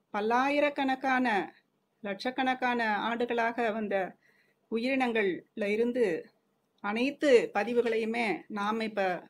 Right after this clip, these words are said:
கொண்டு வந்து தான் நாம பிறந்திருக்கிறோம். குறிப்பா நம்ம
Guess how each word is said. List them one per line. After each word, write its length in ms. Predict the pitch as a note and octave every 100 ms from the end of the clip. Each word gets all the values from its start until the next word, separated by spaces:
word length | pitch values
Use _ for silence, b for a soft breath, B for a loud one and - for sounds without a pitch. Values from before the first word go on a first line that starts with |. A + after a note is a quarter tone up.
| _
கொண்டு 220 | - G#3 A3
வந்து 240 | G#3+ G#3
தான் 300 | A3+ A3 E3+
நாம 240 | G#3 G#3 A3
பிறந்திருக்கிறோம். 760 | G#3 G3+ F#3+ G3 F#3+ F3+ - _ _ _ _ _ _ _ _ _ _ _ _ _ _ _ _ _ _ _ _
குறிப்பா 280 | C4+ B3 C4
நம்ம 540 | B3 A3+ G3+ F#3+ E3